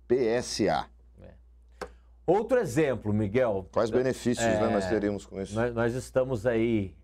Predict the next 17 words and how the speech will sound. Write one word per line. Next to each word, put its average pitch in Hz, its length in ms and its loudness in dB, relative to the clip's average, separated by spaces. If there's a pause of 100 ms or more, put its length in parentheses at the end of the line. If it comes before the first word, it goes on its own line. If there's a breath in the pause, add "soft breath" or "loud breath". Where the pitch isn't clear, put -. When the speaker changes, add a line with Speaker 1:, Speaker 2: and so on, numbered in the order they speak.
Speaker 2:
com - 80 -12
a 107 60 -2
nova 117 240 0
legislação 110 500 -2
eleitoral, 104 760 -2
não 127 360 -6
há 120 100 0
problema 117 640 -2
em 117 80 -2
dizer 110 460 -2
que 131 100 -14
sou - 180 -4
pré-candidato 151 960 0
à 147 80 0
reeleição 139 680 -2
de 123 120 -8
vereador. 143 540 0